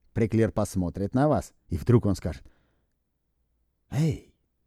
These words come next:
эй, эй, аудитор, эй,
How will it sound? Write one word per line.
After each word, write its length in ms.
эй, 560
эй, 220
аудитор, 500
эй, 280